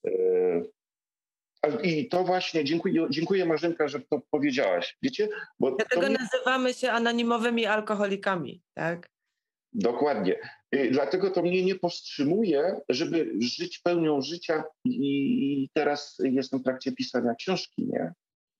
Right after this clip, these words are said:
Speaker 1: Swojej historii, y, gdzie mogę pokazać, że będąc,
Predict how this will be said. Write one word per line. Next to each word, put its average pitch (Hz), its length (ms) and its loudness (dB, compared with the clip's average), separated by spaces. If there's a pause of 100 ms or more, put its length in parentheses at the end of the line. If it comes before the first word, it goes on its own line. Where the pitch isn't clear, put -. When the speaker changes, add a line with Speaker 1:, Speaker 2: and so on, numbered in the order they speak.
(100)
Speaker 1:
Swojej 113 280 0
historii, 127 680 -2 (720)
y, 98 340 2
gdzie 113 520 0 (180)
mogę 123 500 0
pokazać, 110 1160 -2
że 104 240 0
będąc, 123 520 0